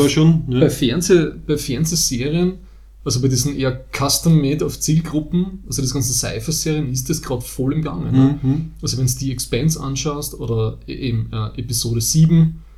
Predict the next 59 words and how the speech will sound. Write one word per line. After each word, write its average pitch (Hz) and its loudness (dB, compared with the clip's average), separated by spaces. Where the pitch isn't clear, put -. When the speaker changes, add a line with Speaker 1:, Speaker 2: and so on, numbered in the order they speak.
Speaker 1:
oder 131 0
der 120 0
neue 117 2
Star 104 -2
Trek, 190 -2
also 131 -2
das - -2
Star 117 -4
Trek 123 -6
Discovery 120 -2
soll 143 0
ja 120 2
einen 110 -4
weiblichen 117 0
Hauptcharakter - -2
kriegen. 156 2
Speaker 2:
Ja, 107 2
genau. 131 -2
Speaker 1:
Und 135 -2
die 127 0
Speaker 2:
Ja. 123 0
Speaker 1:
Cap-, 127 -2
und 160 0
der, 131 -4
der - -8
Cap-, - -4
die 123 -6
Captain 165 2
ist 135 -2
eine - -4
Frau 127 0
anscheinend 107 -4
auf 123 -2
Speaker 2:
Ja. 123 -2
Speaker 1:
dem 117 -2
Schiff, 113 -2
das 110 -6
Speaker 2:
Ja. 110 0
Speaker 1:
kommt, 107 -6
ja. 135 -4
Und 135 0
Star - 0
Trek, 156 2
mal 143 0
mit 131 0
Star 113 -4
Trek 120 -2
Voyager 151 2
und 147 -4
so, 147 0
also 127 -4
die 123 -4
haben 131 0
Speaker 2:
Ja, 113 4
ich 117 0
mein, 117 2
grad, 123 0
grad, 135 0
Speaker 1:
Ja. 135 -6